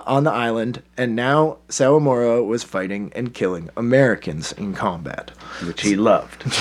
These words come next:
Speaker 1: He fucking loved it, dude. <laughs>
Speaker 2: Man.
Speaker 1: Dude, we'll get to it. <laughs> So,
Speaker 2: Okay.
Speaker 1: the Japanese forces soon outnumbered the Allied units,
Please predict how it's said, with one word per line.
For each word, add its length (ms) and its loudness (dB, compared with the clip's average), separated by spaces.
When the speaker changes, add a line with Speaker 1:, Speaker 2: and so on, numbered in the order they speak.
Speaker 1:
He 180 8
fucking 800 0
loved 320 -2
it, 120 -4
dude. 440 0
<laughs> 160 2
Speaker 2:
Man. 280 -2
Speaker 1:
Dude, 600 2
we'll 140 2
get 260 2
to 140 4
it. 180 2
<laughs> 580 2
So, 160 2
Speaker 2:
Okay. 240 2
Speaker 1:
the 120 0
Japanese 580 2
forces 560 0
soon 300 2
outnumbered 640 2
the 100 4
Allied 400 4
units, 460 0